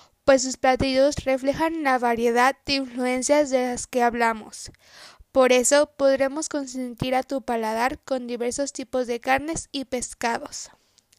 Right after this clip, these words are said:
No hay que olvidar las verduras, frutas y hortalizas, que también juegan un papel importante en las dietas de la población.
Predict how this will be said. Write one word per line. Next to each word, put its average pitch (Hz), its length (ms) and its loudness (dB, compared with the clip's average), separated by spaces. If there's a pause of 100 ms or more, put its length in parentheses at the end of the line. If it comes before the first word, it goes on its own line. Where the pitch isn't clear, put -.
(640)
No 285 160 -6
hay 285 120 0
que - 100 -4
olvidar 277 680 2
las 262 300 2
verduras, 262 680 2
frutas 285 720 -2
y 247 160 -4
hortalizas, 247 880 -2 (120)
que 262 160 -2
también 269 420 -4
juegan 294 380 -2
un 285 120 -10
papel 269 440 -4 (380)
importante 254 880 -2
en 277 80 -4
las 254 240 -2
dietas 277 500 0
de 262 100 -2
la 240 220 -6
población. 233 840 -2